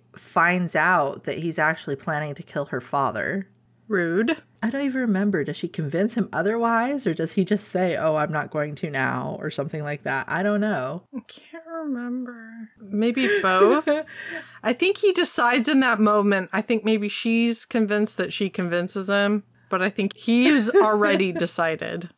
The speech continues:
Speaker 2: That's what my brain is telling me, but my brain is a liar.
Speaker 1: Yeah, now he's decided, "Oh, oh, instead of killing her father, I'm gonna make her marry me one day."
Speaker 2: <laughs>
Speaker 1: Like, that's where his brain is at.
Speaker 2: Hmm.
Speaker 1: He's completely smitten,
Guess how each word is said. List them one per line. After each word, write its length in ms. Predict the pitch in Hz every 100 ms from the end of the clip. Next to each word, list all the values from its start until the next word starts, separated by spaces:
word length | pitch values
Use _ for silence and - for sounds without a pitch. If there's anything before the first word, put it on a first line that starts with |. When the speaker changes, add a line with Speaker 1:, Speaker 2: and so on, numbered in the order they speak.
| -
Speaker 2:
That's 220 | 262 -
what 160 | 320 277
my 140 | 226
brain 340 | 180 196 180 175
is 120 | 170
telling 340 | 185 175 170
me, 120 | 170 170
but 220 | 196 226
my 100 | 233
brain 280 | 190 185 175
is 100 | 175
a 60 |
liar. 520 | 156 156 160 160 180 -
Speaker 1:
Yeah, 260 | 202 190 165
now 280 | 175 220 247
he's 320 | 247 247 240
decided, 720 | 247 - 226 214 214 208 202 208
"Oh, 560 | 233 220 175 170 160 - -
oh, 220 | 240 220
instead 500 | 202 208 208 233 240
of 180 | 240 220
killing 340 | - 214 190
her 120 | 208 175
father, 440 | 185 180 165 156
I'm 220 | 156 180
gonna 180 | 190 170
make 220 | 156 143 -
her 140 | 147
marry 340 | 139 147 143 131
me 160 | 135
one 220 | 135 131
day." 400 | - 131 131 131 175
Speaker 2:
<laughs> 80 | -
Speaker 1:
Like, 340 | 175 160 -
that's 240 | 185 202 240
where 120 | 190
his 220 | 165 165
brain 260 | 156 143 135
is 160 | 147 165
at. 320 | 139 143 - _
Speaker 2:
Hmm. 260 | 254 226 208
Speaker 1:
He's 380 | 226 208 208 -
completely 560 | - 190 208 202 190 160
smitten, 680 | - 160 151 139 143 156